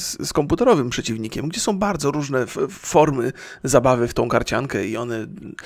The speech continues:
sprawiają mi dużo frajdy. Zdaje się, że w kwietniu ma się pojawić dodatek taki też związany z, z przygodą dla, dla pojedynczego gracza. E, to się chyba nazywało Najemnicy w polskiej wersji językowej,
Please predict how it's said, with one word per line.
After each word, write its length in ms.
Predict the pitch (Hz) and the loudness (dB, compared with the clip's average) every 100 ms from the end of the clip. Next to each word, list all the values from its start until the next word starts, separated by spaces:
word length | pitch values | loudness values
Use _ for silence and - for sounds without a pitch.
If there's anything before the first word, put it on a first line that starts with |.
| - - | -16 -8
sprawiają 320 | - 123 117 | -2 2 2
mi 100 | 110 | 2
dużo 200 | 123 123 | 0 0
frajdy. 360 | 151 139 104 110 - - | 0 0 0 -4 -8 -6
Zdaje 220 | 127 208 | 2 2
się, 100 | - | 2
że 80 | 170 | -4
w 60 | - | -2
kwietniu 280 | - 175 143 | -2 0 0
ma 100 | 131 | 0
się 100 | - | 0
pojawić 300 | 123 123 92 | 0 0 -2
dodatek 420 | 110 123 - - | 0 0 0 -6
taki 280 | - - - | -8 -6 -2
też 200 | 135 117 | -2 -2
związany 400 | 101 113 98 117 | -2 -2 -4 -6
z, 80 | - - - | -8 -8 -8
z 80 | |
przygodą 500 | - - 113 104 101 | -6 -2 -2 -2 -4
dla, 280 | 95 101 90 | -2 -2 -2
dla 140 | 151 104 | -2 0
pojedynczego 520 | 98 90 117 113 107 | 0 -2 -4 -2 0
gracza. 360 | 101 82 73 - - - - | -2 -4 -6 -8 -12 -16 -8
E, 80 | - 110 104 107 113 - - | -4 -2 0 -2 -4 -8 -12
to 100 | 131 | -8
się 160 | 147 | -6
chyba 180 | 131 117 | -4 -4
nazywało 420 | 117 123 120 117 | -4 -2 0 0
Najemnicy 540 | 120 120 120 123 - - | 0 -2 -4 -6 -6 -8
w 40 | |
polskiej 320 | - - - | -8 -6 -4
wersji 280 | 85 - - | -4 -4 -6
językowej, 320 | 92 85 - | -6 -8 -10